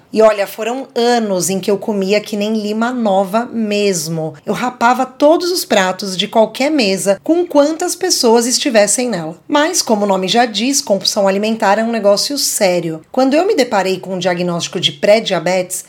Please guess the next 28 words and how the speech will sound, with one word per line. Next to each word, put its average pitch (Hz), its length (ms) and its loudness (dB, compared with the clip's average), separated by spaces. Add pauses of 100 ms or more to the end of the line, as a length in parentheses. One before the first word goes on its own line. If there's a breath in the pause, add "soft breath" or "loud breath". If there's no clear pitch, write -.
eu 190 80 -2
procurei 208 360 0
um 214 60 -2
tratamento 214 560 0
psiquiátrico 226 1040 -4 (220 loud breath)
e 247 100 -2
foi 277 300 4
ele 240 280 4
quem 247 220 -4
me 254 100 -4
tirou 208 300 0
desse 214 320 -2
looping 233 460 2
eterno 208 460 0
que 214 120 -2
eu 208 60 2
vivia. 180 580 -6
No 262 100 2
meu 320 160 4
YouTube, 247 460 0
você 175 260 0
encontra 190 480 0
lá 180 140 4
digitando 170 320 -6 (320)
Tami 294 300 4
Roxo 180 360 -2
na 160 120 -4
busca, 170 560 -2